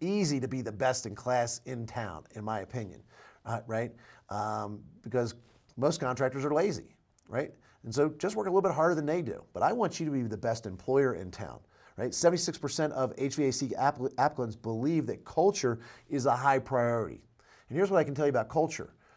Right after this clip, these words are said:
Culture beats talent and scheme every day of the week, okay? It's why sports franchises are dominant, like Alabama football, or,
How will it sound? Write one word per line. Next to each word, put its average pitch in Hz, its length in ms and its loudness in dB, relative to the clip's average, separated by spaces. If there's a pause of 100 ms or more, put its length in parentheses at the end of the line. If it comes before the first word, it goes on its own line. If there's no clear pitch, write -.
(220)
Culture 180 520 2
beats 135 420 -4
talent 139 500 -2 (140)
and 113 180 -6
scheme 123 600 -4
every 110 260 -4
day 104 220 -4
of 95 60 -8
the 92 80 -8
week, - 340 -14 (680)
okay? 117 280 -6
It's 127 200 -4
why 170 300 6
sports 175 540 0
franchises 120 720 -2
are 110 180 -8
dominant, 113 560 -4 (600)
like 110 200 -4
Alabama 127 480 2
football, 110 540 -2
or, 98 260 -4